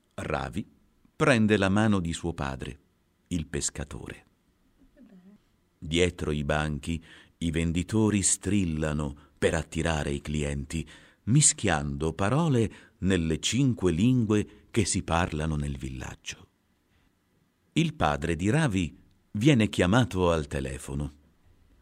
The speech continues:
Uno zio che vive in Italia dà finalmente sue notizie. "La vita è bella qui,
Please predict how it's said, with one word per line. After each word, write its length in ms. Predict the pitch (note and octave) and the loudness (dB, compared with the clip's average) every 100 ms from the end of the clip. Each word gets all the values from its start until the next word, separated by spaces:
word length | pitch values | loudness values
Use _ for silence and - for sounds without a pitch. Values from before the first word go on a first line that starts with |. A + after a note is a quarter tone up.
| _ _ _ _ _ | _ _ _ _ _
Uno 320 | A#2+ D#3+ A#2+ | 6 8 6
zio 460 | - - D#2+ C#2 C2 | 4 0 0 -2 -4
che 160 | C#2 | -8
vive 260 | C#2 F#2 D#2+ | -4 -2 0
in 140 | C#2+ | -2
Italia 580 | D2+ D2 D#2 C#2+ C#2 F2 - _ _ _ | -4 -2 -2 -2 -2 -4 -6 _ _ _
dà 300 | - G#2 B2 | -14 0 0
finalmente 800 | E2+ - F#2 F#2 G2 D#3 D3 A#2+ | 0 -2 0 2 4 4 4 2
sue 300 | G#2+ - A#2 | 0 0 2
notizie. 680 | F#2+ E2+ C#2 - - D2 - _ _ _ _ _ _ _ _ _ _ _ G2 | 2 -2 -8 -4 -4 -4 -12 _ _ _ _ _ _ _ _ _ _ _ 0
"La 180 | C3 | 2
vita 340 | C3 F3 E3+ C#3+ | 4 2 4 4
è 80 | C3+ | 6
bella 380 | D3+ C#3+ A#2+ | 6 6 4
qui, 200 | G2+ G#2 | 0 -2